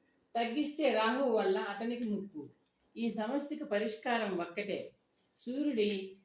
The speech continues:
ప్రచండ తాపం అలాగే ఉండాలి, రాహువును దూరంగా ఉంచుతూ. అదే సమయంలో ఆ అధికోష్ణం తగ్గి లోకాలకు తగినంత పరిమాణంలో ప్రసరించాలి. అంటే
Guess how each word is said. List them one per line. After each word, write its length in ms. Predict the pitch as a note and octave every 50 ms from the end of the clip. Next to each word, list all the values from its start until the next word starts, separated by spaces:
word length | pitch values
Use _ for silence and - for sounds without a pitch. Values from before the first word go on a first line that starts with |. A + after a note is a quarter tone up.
| _ _ -
ప్రచండ 380 | G#3 G3+ - C4 C4+ D4 C#4
తాపం 440 | C4 A#3+ B3 A3+ G#3+ G#3 G#3 G3 F3
అలాగే 420 | D#3+ E3 F3 F#3 F#3+ G3 A#3 A#3
ఉండాలి, 640 | A3 F#3+ F#3 F3 E3+ E3 D#3 D#3 D#3 D#3+ E3 E3 E3 - _ _ _ _ _ G3
రాహువును 500 | G3+ G#3+ A#3 B3+ C#4 D4+ D#4 B3+ A3 F#3
దూరంగా 440 | F#3+ G#3 G#3+ A#3 A#3+ A#3+ A#3+ A#3
ఉంచుతూ. 500 | G#3+ G3+ F#3+ F#3 - - D3 - D3 B2+ - - _ _ _ _ _ _ -
అదే 260 | G#3+ A3 B3 D4 E4+
సమయంలో 760 | F#4+ F#4+ C4+ A#3+ A#3 A3 G#3+ G3+ F#3 F#3 F3 F3 E3+ E3+ E3+ E3+ - _ _ _ - G3+
ఆ 40 |
అధికోష్ణం 800 | F#3+ F3+ E3+ E3+ F3 G3+ A#3+ - C#4 C#4 C4 - - A3+ G3+ F#3
తగ్గి 580 | F#3+ F#3+ G3 F#3+ F#3+ A#3 C4+ A#3 G3 - - - -
లోకాలకు 540 | G3+ G#3 A3 A3+ - C4 C4 C4+ C#4 - A#3
తగినంత 420 | G3+ G3+ F#3+ G3 G3+ F#3+ F#3+ F#3+
పరిమాణంలో 680 | F#3 F#3+ F#3+ F#3+ G#3 A3+ A#3 A#3+ A#3 G#3+ G3 G3+ A3+ A3+
ప్రసరించాలి. 800 | - - F3+ F3 - G#3 G3+ G#3 F#3+ - - C#3+ C3 B2+ B2+ B2 - _ _ _ _ _ _ _ -
అంటే 520 | F#3 G3 G3+ G3 F#3+ F3 E3+ E3+ E3 E3